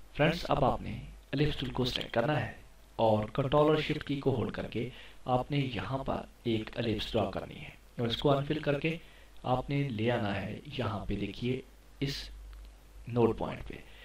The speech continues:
Note point पे लेके आने के बाद friends, आपने इसको थोड़ा सा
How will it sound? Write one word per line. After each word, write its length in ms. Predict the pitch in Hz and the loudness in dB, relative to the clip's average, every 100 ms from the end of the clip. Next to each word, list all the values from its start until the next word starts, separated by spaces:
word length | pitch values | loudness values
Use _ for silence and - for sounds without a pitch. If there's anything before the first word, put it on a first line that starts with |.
| - - | -18 -4
Note 200 | 135 156 160 | 4 6 8
point 240 | 160 160 | 6 6
पे 100 | 165 | 2
लेके 260 | 156 110 104 | 2 0 -2
आने 140 | 104 | -2
के 120 | 101 101 | -2 2
बाद 300 | 98 104 - - - - | 2 2 -2 -16 -20 -20
friends, 360 | - 143 156 156 | -6 0 2 0
आपने 420 | - 123 127 139 139 | 0 0 2 0 0
इसको 320 | 147 - 123 | -2 -2 0
थोड़ा 300 | - 135 117 | 2 4 2
सा 280 | - 104 123 | 0 -2 -4